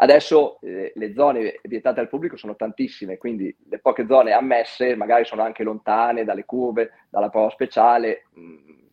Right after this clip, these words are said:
non è così facile come una volta. Quindi le zone che rimangono più, eh, a portata del, del pubblico sono quelle del riordino, del parco assistenza o dei, eh, dei riordini.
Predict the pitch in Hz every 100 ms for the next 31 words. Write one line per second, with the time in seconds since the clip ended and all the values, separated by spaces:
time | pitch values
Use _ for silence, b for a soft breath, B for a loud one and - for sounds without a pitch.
0 | b b b - 110 123 - 113 110 127
1 | 95 - 117 - 113 113 113 107 98 117
2 | 139 107 117 113 143 120 95 98 104 117
3 | 117 107 104 - 120 101 - 98 98 92
4 | 92 90 87 71 95 104 131 117 98 98
5 | 98 95 90 87 117 143 104 101 139 -
6 | - - 101 120 107 104 101 - - 87
7 | 95 98 113 127 147 _ _ - - -
8 | - 131 - 87 101 - 135 139 B _
9 | - 120 117 104 110 - 85 95 92 90
10 | 85 85 78 - 98 90 113 120 95 80